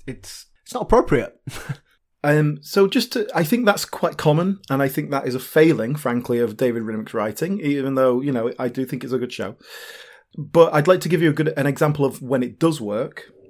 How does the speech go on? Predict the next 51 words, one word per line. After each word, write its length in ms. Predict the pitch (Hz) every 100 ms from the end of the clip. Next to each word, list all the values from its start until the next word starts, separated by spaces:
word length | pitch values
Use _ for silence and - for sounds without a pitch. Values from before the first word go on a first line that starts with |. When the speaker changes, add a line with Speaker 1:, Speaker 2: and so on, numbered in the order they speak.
| -
Speaker 2:
And 120 | 131
again, 280 | 131 170 170
Speaker 1:
Mm-hmm. 20 |
Speaker 2:
it's 120 | 139
from 180 | - 139
an 80 | 139
episode 480 | 139 147 156 135 123
Speaker 1:
Yeah. 60 |
Speaker 2:
where 420 | 123 127 123 123 120 _ _ _
he's 540 | - 135 123 113 110
writing, 600 | 120 127 127 - 120 113 -
uh, 220 | 123 143 123
in 180 | 120
real 180 | 123 123
time. 400 | - 117 110 - _ _ _
So 260 | - 143 135
in, 320 | 151 160 147 - - _ -
uh, 340 | 131 123 123
the 160 | 131 147
episode, 360 | 151 - 151 147
which 180 | 147 -
I 80 | 147
think 340 | - 233 -
is 80 | 131
called 260 | 131 110 -
Timeless 380 | 113 104 107
Time, 340 | - 98 110 123
it's 240 | 131 143
the 60 | 175
one 220 | 170 156
where 160 | 139 123
they're 260 | 117 113 - - - - - - - _
in 200 | 143 139
bed, 300 | 113 139 127
they 100 | 120 120
can't 280 | 127 117
sleep, 380 | - 135 131 123 - _ -
and, 480 | 127 127 123 123 - - _ -
you 120 | 240
know, 220 | 131 131
all 220 | 143 180
sorts 300 | - 151 143
of 80 | 135
things 180 | 131 117
are 60 | 117
happening. 680 | 117 - 123 117 117 117 -
This 180 | 147 139
is 60 |
going 220 | 123 123 123
off 160 | 120
there. 520 | 127 127 123 123 123